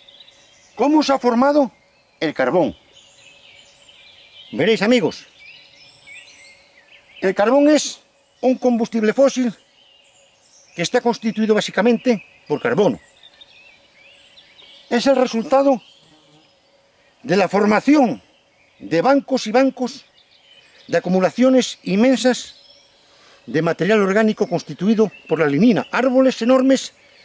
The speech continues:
que iban muriendo, se iban depositando, se iban sedimentando, y no había agentes por entonces capaces de degenerar, de degradar la lignina.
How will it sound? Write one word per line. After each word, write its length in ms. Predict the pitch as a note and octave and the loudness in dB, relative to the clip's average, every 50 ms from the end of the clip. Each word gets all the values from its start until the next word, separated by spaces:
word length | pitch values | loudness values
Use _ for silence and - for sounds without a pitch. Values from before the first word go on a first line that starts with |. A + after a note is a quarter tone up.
| _ _ _ _ - - _ - - | _ _ _ _ -20 -20 _ -20 -10
que 100 | - D#3 | -6 -4
iban 180 | F#3+ G#3 A3 G3+ | -2 0 0 0
muriendo, 480 | F#3 F#3+ F#3+ A#3 B3 A#3+ A#3+ B3+ A3+ - - _ _ _ _ _ - - - _ - - - - | 0 2 2 4 4 4 4 2 2 0 -6 _ _ _ _ _ -20 -20 -20 _ -20 -20 -20 -16
se 200 | - - F#3 A#3+ | -8 -2 0 2
iban 180 | C4 C4+ C4 | 2 4 2
depositando, 760 | A#3 A#3+ - - G3+ - G3 F3 - B3+ C4+ C4+ C4 C4+ A3+ - - _ _ _ _ _ _ _ _ _ _ _ _ - - - - | 2 0 -2 -2 -6 -6 -6 -2 0 0 2 4 2 2 0 -2 -8 _ _ _ _ _ _ _ _ _ _ _ _ -20 -20 -20 -20
se 160 | - - - G#3 | -16 -6 -4 -2
iban 140 | A#3 A#3 | 0 0
sedimentando, 800 | G3+ - G3+ G3+ G3 F#3+ F3+ F3 - A3+ A3+ A3+ A3 A#3 A3 - - _ _ _ _ _ _ _ _ | -2 -2 -2 -2 0 0 0 0 0 0 0 2 2 2 0 0 -6 _ _ _ _ _ _ _ _
y 240 | - E3+ F3+ F#3 G3+ | -4 -2 0 2 2
no 180 | A3+ C4 D4+ D4 | 4 4 4 4
había 240 | C#4+ B3+ B3 A#3 | 4 4 2 2
agentes 460 | G3+ - - A3+ G#3+ - - G3 - - | 0 0 -2 -2 -2 -2 -6 -10 -12 -4
por 160 | - B3+ G#3 | -2 -2 -2
entonces 560 | G3 F3 G#3 A3+ A3 - A3+ G#3+ - - - _ _ _ _ _ _ _ _ _ _ _ - _ _ _ _ | 0 0 -2 -2 -2 -2 -4 -4 -4 -6 -12 _ _ _ _ _ _ _ _ _ _ _ -20 _ _ _ _
capaces 720 | - E3+ D#3+ - _ A3 A3 - - A3 G#3 - - - - _ - - _ _ | -8 -8 -8 -6 _ -6 -6 -4 -6 -8 -8 -8 -8 -12 -16 _ -20 -20 _ _
de 120 | - C#3+ | -8 -6
degenerar, 580 | D3 D#3+ D#3 - D3 D3+ E3 F3+ G#3+ A3+ F#3 D#3 - - | -4 -2 -2 -2 0 0 0 0 0 -2 -4 -8 -14 -12
de 140 | - B2 C3 | -8 -4 -2
degradar 540 | D3 E3 D3 C#3+ D3 F3 G#3+ A3+ G3 E3+ - _ _ _ _ _ _ | -2 0 0 0 0 0 0 0 -2 -4 -12 _ _ _ _ _ _
la 140 | - B2 C#3 | -4 -2 0
lignina. 400 | C3+ C3 D#3+ G#3+ F#3+ C3+ E2+ | 0 2 2 2 2 0 -2